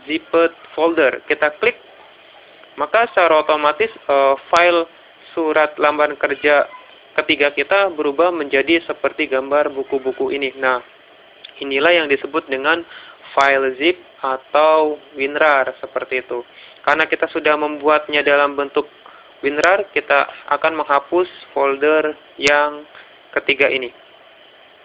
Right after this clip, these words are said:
Kita klik yes. Jadi, eh, nanti teman-teman pada saat pengiriman, eh, surat lamaran kerjanya dengan email, yang membedakan adalah tentunya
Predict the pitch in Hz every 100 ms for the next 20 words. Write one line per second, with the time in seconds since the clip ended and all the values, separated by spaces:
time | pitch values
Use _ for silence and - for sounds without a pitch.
0 | - - - - - - - - - -
1 | - - - - - - - - - -
2 | - 139 131 135 - 151 202 - - -
3 | - 135 175 170 - - - - - -
4 | - 139 135 131 135 143 151 202 196 170
5 | 156 165 190 160 147 143 - 139 - 143
6 | 135 139 139 139 131 127 - _ - _
7 | _ - - - 135 131 131 127 - -
8 | - - 640 640 640 - - - - -
9 | - - 165 160 156 151 147 147 147 147
10 | 135 139 139 135 135 - 127 143 196 214
11 | 139 139 135 131 127 135 180 151 131 131
12 | 165 - - - - - - - - -
13 | - 147 139 147 175